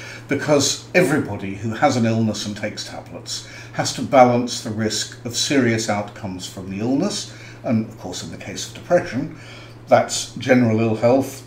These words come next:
more frequent heart attacks, all sorts of general medical things, and of course a very significant lifetime risk of successfully committing suicide.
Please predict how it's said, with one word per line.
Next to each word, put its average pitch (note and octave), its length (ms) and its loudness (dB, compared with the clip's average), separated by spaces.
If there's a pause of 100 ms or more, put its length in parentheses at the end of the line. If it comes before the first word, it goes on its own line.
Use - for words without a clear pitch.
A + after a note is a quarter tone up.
(160)
more A#2 200 0
frequent A#2 400 -4
heart A#2+ 300 4
attacks, - 640 -2 (400)
all - 140 4
sorts - 340 -4
of G#2+ 200 -8 (500)
general A#2 380 4
medical A2+ 360 0
things, - 500 -10 (1900)
and G#3+ 260 10
of - 180 -2
course - 500 -6
a F#3+ 60 -4
very F#3+ 500 4
significant - 800 -8
lifetime B2+ 680 0
risk F2 440 -8
of - 240 -8 (100)
successfully - 760 -4
committing C#3+ 480 -4
suicide. - 680 -4